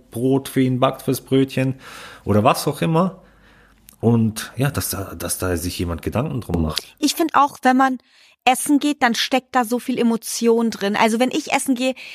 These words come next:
Speaker 2: dann will ich irgendetwas haben, was ich zu Hause so nicht essen kann oder nicht die Zeit habe, um es zuzubereiten oder mir nicht alle Zutaten kaufen will, weil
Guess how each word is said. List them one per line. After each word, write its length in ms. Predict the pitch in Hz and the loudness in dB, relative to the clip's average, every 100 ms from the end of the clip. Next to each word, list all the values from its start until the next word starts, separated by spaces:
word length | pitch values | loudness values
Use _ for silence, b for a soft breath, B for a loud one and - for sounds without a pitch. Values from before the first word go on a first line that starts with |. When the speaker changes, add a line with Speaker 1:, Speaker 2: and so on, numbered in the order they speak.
| B - | B 2
Speaker 2:
dann 280 | 262 233 | 4 4
will 140 | 226 294 | 4 2
ich 180 | 302 - | 0 -2
irgendetwas 540 | 254 254 233 233 - | -2 -2 -6 -8 0
haben, 320 | 240 233 190 | 2 2 2
was 240 | 202 208 - | 2 0 -6
ich 140 | 247 | -8
zu 260 | - 277 220 | -4 -2 2
Hause 340 | 202 214 240 | 2 2 -2
so 320 | 226 196 226 262 | -2 0 2 0
nicht 500 | 220 190 220 - - 349 | 0 0 -2 -10 -2 0
essen 280 | - 320 | 2 0
kann 340 | - 226 214 208 | 0 0 0 0
oder 320 | 233 226 220 B B B | 2 2 2 B B B
nicht 220 | 247 240 | 0 2
die 100 | 277 | -2
Zeit 320 | - - 285 320 | -4 0 2 2
habe, 140 | 262 | 0
um 80 | 226 | -2
es 160 | 214 | -2
zuzubereiten 500 | - 214 208 208 220 | -6 -8 -2 0 0
oder 160 | 247 240 | 2 2
mir 140 | 233 | 4
nicht 200 | 240 233 | 2 2
alle 160 | 220 220 | 0 -2
Zutaten 640 | - - 320 - 247 220 | -6 -2 -2 0 0 0
kaufen 420 | 202 - 190 220 202 | -2 0 0 2 2
will, 160 | 240 b b b | 0 b b b
weil 340 | 185 226 226 | 0 2 2